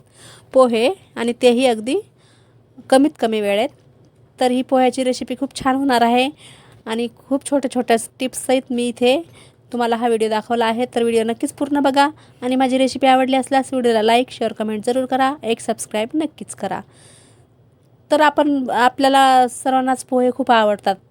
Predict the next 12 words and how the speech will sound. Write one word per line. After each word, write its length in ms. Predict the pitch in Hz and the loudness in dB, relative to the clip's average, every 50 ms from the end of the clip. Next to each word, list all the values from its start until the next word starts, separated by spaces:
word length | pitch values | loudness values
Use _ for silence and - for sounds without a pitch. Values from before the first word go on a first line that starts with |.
| - | -6
ते 80 | 254 247 | -6 -6
सकाळच्या 440 | 247 - 247 - 247 240 226 240 233 | -6 -6 -2 2 2 2 4 2 0
नाश्त्यासाठी 640 | 233 233 220 - - - 254 - 285 269 - 277 240 | 0 0 -2 -2 -6 -8 -6 -4 -4 -6 -6 -4 -2
असो 400 | 254 254 - - 302 320 330 - _ _ - _ _ _ | -2 -2 0 0 -2 -2 -2 -6 _ _ -20 _ _ _
किंवा 220 | - 254 254 262 | -4 0 2 2
हलके 300 | 277 285 269 233 - 233 | 2 2 0 0 0 -2
फुलकं 280 | 220 - 240 226 - 233 | -2 -2 -2 -2 -2 0
काही 180 | - 233 233 226 | 2 2 2 2
खायचं 320 | - - 226 220 214 - 233 | 2 0 0 0 2 2 2
असेल 220 | 226 226 - 233 | 2 2 0 -8
कधी 340 | 226 - 240 220 277 311 359 370 - - _ _ _ _ - | -6 -6 -8 -6 -4 -6 -6 -6 -8 -18 _ _ _ _ -8
तर 80 | 262 247 | -8 -8